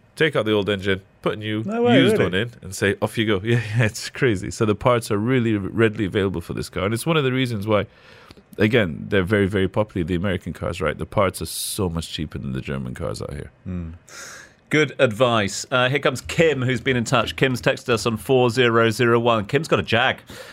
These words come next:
Speaker 2: Uh, "Could you please price me?" says Kim. <laughs> All right, Kim, we'll try our best.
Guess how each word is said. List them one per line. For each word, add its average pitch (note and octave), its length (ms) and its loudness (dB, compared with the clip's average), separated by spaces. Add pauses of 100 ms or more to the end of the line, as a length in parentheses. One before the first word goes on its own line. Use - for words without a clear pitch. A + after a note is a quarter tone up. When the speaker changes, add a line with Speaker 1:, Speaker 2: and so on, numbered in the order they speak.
(140)
Speaker 2:
Uh, A#2+ 180 4 (100)
"Could G3 260 2
you A#3 80 -2
please G#3 380 4 (100)
price F3 540 2
me?" A2 300 0 (160)
says G#2 320 2
Kim. A2 380 2
<laughs> A2+ 80 0
All E3+ 140 4
right, C#3+ 160 6
Kim, D#3+ 180 2
we'll D3 80 4
try E3 200 4
our C3 60 4
best. C3 360 2